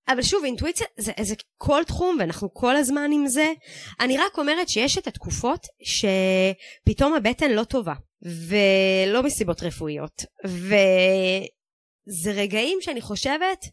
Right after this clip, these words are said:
וזה קרה לי, שאת מתעוררת בוקר אחד, ואת מתחילה להרגיש שזה לא, זה לא. ואז את יכולה להתעלם מזה, יכול להיות שזה יעבור אגב, לא יודעת, יש אנשים שזה באמת עובד להם. יש לי, יש לי קינה לזה,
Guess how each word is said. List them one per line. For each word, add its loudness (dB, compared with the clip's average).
וזה -2
קרה -4
לי, -2
שאת -10
מתעוררת -8
בוקר -8
אחד, -10
ואת -14
מתחילה -10
להרגיש -8
שזה -2
לא, -4
זה -10
לא. -6
ואז 4
את -4
יכולה -4
להתעלם 0
מזה, 0
יכול -2
להיות 0
שזה 0
יעבור 2
אגב, -6
לא -2
יודעת, -4
יש -6
אנשים -6
שזה -4
באמת -2
עובד -2
להם. -4
יש -8
לי, -4
יש 0
לי -4
קינה -2
לזה, -4